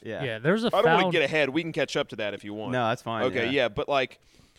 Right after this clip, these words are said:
Speaker 3: I mean, there had been a string of fouls, whatever, and then I kinda just turned my head up, and Matuidi, you know, kinda two-hands him, and then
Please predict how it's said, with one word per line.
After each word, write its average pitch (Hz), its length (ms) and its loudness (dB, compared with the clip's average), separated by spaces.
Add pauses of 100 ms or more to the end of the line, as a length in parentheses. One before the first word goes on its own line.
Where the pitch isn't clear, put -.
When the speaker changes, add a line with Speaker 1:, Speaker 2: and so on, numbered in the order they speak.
(160)
Speaker 3:
I - 80 -4
mean, 175 120 -2
there 160 120 2
had 135 120 -2
been 180 140 0
a 180 40 -2
string 175 340 -2
of 156 60 -6
fouls, 143 460 0
whatever, 113 680 -4
and 123 100 -6
then 131 80 -6
I 135 100 -2
kinda 190 220 -6
just 143 180 -8
turned 143 180 -10
my 110 120 -4
head 143 180 -4
up, 131 140 -2
and 110 100 -12
Matuidi, 135 400 -10
you 123 140 -6
know, 110 140 -6
kinda 123 240 -12
two-hands 104 680 -8
him, 101 280 -12 (540)
and 131 260 -8
then 117 640 -6